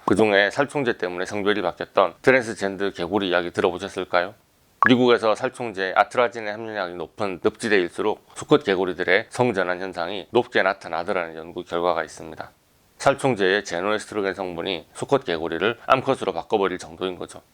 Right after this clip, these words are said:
이것이 보도된 게 벌써 이십 년이 다 돼가는데요. 미국과 유럽에서는 아트라진 사용이 금지됐지만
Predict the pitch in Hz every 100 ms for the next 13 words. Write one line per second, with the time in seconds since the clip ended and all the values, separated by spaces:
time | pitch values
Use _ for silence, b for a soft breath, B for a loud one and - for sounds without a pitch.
0 | _ _ _ - 123 110 87 98 95 98
1 | 87 95 78 - 90 87 113 120 110 87
2 | 78 87 82 80 78 87 90 _ _ 104
3 | 123 104 104 95 104 98 90 92 87 -
4 | 107 98 101 87 85 85 80 80 85 90
5 | - 85 87